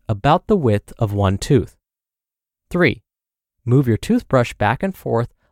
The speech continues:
along the outside surfaces of your teeth, applying gentle pressure as you brush.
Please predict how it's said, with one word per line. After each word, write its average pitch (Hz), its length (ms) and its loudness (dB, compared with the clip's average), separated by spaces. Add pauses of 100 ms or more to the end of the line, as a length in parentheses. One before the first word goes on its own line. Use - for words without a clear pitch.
along 113 300 0
the 107 160 -4
outside 170 500 0
surfaces 110 560 -2
of 101 80 -2
your 110 120 -2
teeth, - 320 -2 (360)
applying 104 400 0
gentle 113 300 -2
pressure 139 580 2
as 101 240 0
you 104 80 -2
brush. 107 400 0